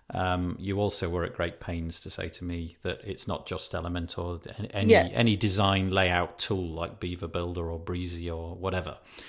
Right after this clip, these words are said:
Speaker 1: Uh, the effect is the same. But, um, you've, you've, you've opted for Elementor in the case of this course, and you've set it
Speaker 2: Mm-hmm.
Speaker 1: up with, with GeneratePress. Do you wanna explain your choice of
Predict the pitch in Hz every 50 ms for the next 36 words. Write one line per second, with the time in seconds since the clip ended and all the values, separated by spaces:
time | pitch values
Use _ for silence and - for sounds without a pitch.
0 | - - - - - - _ - - 95 95 92 90 90 90 87 90 87 - 113
1 | 110 101 - 160 151 - - - 104 92 87 101 - - - - 98 90 80 71
2 | - - - - _ _ - - - - - _ _ - - 120 120 - - -
3 | - - - 120 120 120 117 113 110 110 113 - - 120 117 127 120 - - -
4 | 135 131 - - - - _ - 151 147 151 156 - - - - 120 - - 117
5 | 98 90 90 90 87 85 82 - - 87 82 85 85 85 85 85 85 - - 87
6 | 85 - - - - - - - - - - 85 87 87 - - 98 95 98 98
7 | - - - 139 - - - 127 233 233 226 247 320 110 98 92 85 - - -
8 | - - - 90 - - 113 104 98 95 90 90 - - - - 107 90 - -
9 | - - - - - - - - _ - - 175 175 180 175 175 175 175 - 156
10 | - - - - - 160 160 151 147 143 139 139 135 - - - 151 139 127 -
11 | - - - - - - - 131 135 131 120 113 - - -